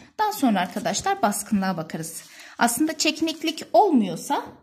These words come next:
zaten baskınlığı da bakmayacağız ama çekiniklik oluyorsa baskınlığa da bakmamız gerekiyor. O zaman ne yapıyoruz? X'e bağlı çekinik dediği için hemen yazalım. Bakın, x üzeri küçük R, Y. X üzeri küçük R, Y.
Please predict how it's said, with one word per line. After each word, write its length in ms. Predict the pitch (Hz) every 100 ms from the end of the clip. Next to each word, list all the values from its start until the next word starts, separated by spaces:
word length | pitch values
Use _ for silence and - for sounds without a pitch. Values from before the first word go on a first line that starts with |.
| _ _
zaten 480 | - 330 330 190 240
baskınlığı 500 | 339 - 220 185 262
da 120 | 415
bakmayacağız 480 | 196 - 165 160 226
ama 180 | 196 -
çekiniklik 560 | 277 330 254 170 165
oluyorsa 440 | 208 160 131 370 269
baskınlığa 540 | 233 - 196 160 165
da 200 | 330 - - 262
bakmamız 420 | 254 180 254 -
gerekiyor. 420 | 170 170 - - _ _ _ 349
O 40 |
zaman 280 | 403 370 381
ne 40 |
yapıyoruz? 440 | 415 381 226 247 -
X'e 320 | 302 - 381
bağlı 220 | 285 208
çekinik 460 | - 302 294 220 -
dediği 200 | 190 180
için 200 | - -
hemen 300 | 359 339 359
yazalım. 360 | 247 - - -
Bakın, 220 | 208 - - _ - - - -
x 220 | 381 -
üzeri 260 | 262 208 196
küçük 400 | - - - -
R, 200 | 262 339 - _ -
Y. 180 | 190 - - _ -
X 220 | 320 -
üzeri 300 | 247 214 165
küçük 360 | - - - 247
R, 220 | 233 294 -
Y. 420 | 214 160 - -